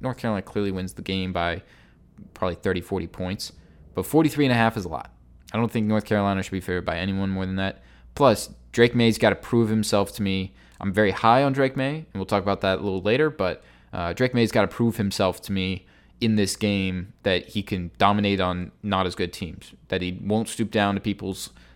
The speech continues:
level, and, you know, he might need to get the nerves out and whatnot. And this Florida A and M team,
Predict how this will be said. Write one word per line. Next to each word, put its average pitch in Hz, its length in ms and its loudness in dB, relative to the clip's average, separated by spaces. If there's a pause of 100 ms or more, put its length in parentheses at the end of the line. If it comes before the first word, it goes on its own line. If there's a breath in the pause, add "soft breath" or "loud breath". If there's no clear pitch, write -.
level, 95 520 0
and, 92 240 -4
you 107 80 -2
know, 107 100 -2
he 92 180 -8
might 151 160 -2
need 147 160 -6
to 147 80 -4
get 135 180 -6
the 127 40 -6
nerves 123 320 0
out 71 160 -2
and 60 80 -14
whatnot. 69 380 -8 (260)
And 107 260 2
this 110 100 -2
Florida 160 200 2
A 135 220 -2
and 120 100 -4
M 113 40 -4
team, 139 280 -4